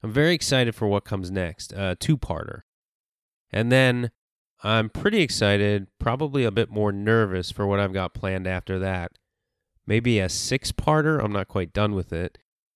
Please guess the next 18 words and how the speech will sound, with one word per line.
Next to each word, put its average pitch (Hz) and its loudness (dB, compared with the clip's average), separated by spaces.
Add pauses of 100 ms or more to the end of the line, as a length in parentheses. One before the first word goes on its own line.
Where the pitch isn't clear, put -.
(160)
on 117 -6
what 151 0 (100)
may 120 4
be 127 -2
the 110 -4
first - -4
modern 107 0
popular 107 -2
revolt, 98 -2 (600)
or 123 6
at 110 4
least 151 2
the 110 2
first 120 -4
modern 107 2
secession 90 -6 (180)
in 98 -4
Europe. 98 -4